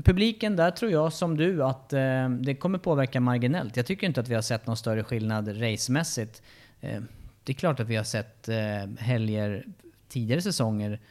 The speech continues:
där man då som förare lyfts av publiken och att det är något speciellt, att man kanske gör något yt-, ytterligare. Men å andra sidan, nej, jag, jag tror inte, jag tror att det här är marginell betydelse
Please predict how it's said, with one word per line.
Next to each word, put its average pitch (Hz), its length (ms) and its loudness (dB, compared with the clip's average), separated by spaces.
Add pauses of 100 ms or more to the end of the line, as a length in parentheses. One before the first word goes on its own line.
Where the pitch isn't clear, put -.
(240)
där 110 260 0
man 104 320 -2
då 95 120 -6
som 104 160 -6
förare 101 500 -2
lyfts 107 480 -4
av 104 80 -4
publiken 107 680 -6
och 101 200 -6 (340)
att 117 120 -10
det 110 60 -4
är 101 40 -2
något 101 120 -4
speciellt, 104 540 -4
att 107 100 -10
man 120 120 0
kanske 113 260 -2
gör 107 300 0
något 107 380 -2
yt-, - 140 -8 (1000)
ytterligare. 110 760 0
Men 113 220 0
å 120 100 -2
andra 117 240 2
sidan, 110 440 0 (1040)
nej, 101 320 -8
jag, 107 140 -6
jag 120 140 -2
tror 139 140 0
inte, 120 140 -4
jag 139 100 0
tror 135 140 0
att 123 80 -2
det 117 60 -2
här 110 160 0
är 110 40 0
marginell 110 580 0
betydelse 104 540 -6